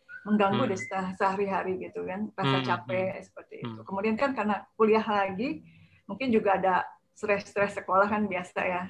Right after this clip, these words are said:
Speaker 1: seperti itu.
Speaker 2: Hmm, hmm,
Speaker 1: Jadi
Speaker 2: hmm,
Speaker 1: itu juga
Speaker 2: hmm.
Speaker 1: memicu juga waktu itu.
Speaker 2: Hmm.
Speaker 1: Ah, awal-awal K-, K F itu memang saya mengalami sih namanya H C itu ya.
Speaker 2: Hmm.
Speaker 1: Pada awalnya itu kan, eh, sering berdebar-debar, sulit tidur,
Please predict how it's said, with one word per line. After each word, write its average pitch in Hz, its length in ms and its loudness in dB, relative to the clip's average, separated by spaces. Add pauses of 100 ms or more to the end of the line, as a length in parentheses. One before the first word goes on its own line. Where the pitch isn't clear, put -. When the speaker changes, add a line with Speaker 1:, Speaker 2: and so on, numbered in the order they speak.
Speaker 1:
seperti - 400 -10
itu. 147 80 6
Speaker 2:
Hmm, 123 320 0
hmm, 117 320 -4
Speaker 1:
Jadi 120 160 -2
Speaker 2:
hmm, 120 80 2
Speaker 1:
itu 117 60 -4 (140)
juga 117 160 -4
Speaker 2:
hmm. 190 120 -6
Speaker 1:
memicu 185 320 -6
juga 170 400 -10 (160)
waktu 170 320 -16
itu. 165 160 -20 (600)
Speaker 2:
Hmm. 117 400 0
Speaker 1:
Ah, 92 160 -2 (400)
awal-awal 202 480 2
K-, - 240 -8
K - 80 -4 (160)
F - 80 -14
itu 339 160 -6
memang 247 240 0
saya 269 160 -8
mengalami 190 480 -2
sih 247 160 -8
namanya 190 320 -4
H 190 240 -8
C 185 80 -4
itu 202 240 2
ya. 175 240 0 (640)
Speaker 2:
Hmm. 131 320 6
Speaker 1:
Pada 214 240 4
awalnya - 560 -8
itu 214 160 -2
kan, 233 320 -2 (720)
eh, 185 240 -8
sering 190 320 -4
berdebar-debar, 190 720 0
sulit 190 240 -4
tidur, 202 400 2